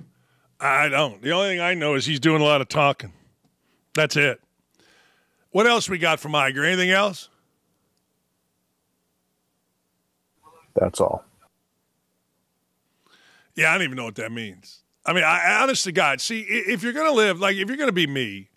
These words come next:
Speaker 1: you sit there and you listen to a guy, and it's all a word salad. What is he saying? "They're really happy with Black Panther." Okay, great.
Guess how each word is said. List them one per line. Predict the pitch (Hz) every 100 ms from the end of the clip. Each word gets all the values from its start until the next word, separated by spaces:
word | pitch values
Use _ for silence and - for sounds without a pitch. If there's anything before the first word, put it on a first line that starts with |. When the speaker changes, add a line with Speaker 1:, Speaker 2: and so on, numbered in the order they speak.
| _ _ _ _
Speaker 1:
you | - 165
sit | 262 208
there | 240
and | 220
you | 180
listen | 185 170 180
to | 151
a |
guy, | 131 135 139
and | 180
it's | 208
all | 277 285
a | 185
word | 180 190 -
salad. | 151 156
What | 277
is | 330
he | 277
saying? | - 247 - _ _ _ _ _ _ _ -
"They're | 170
really | 196 247 196
happy | 214 208
with | 202 185
Black | 151 180 175 -
Panther." | 165 156 135 139
Okay, | 196 139 143
great. | 151 135 113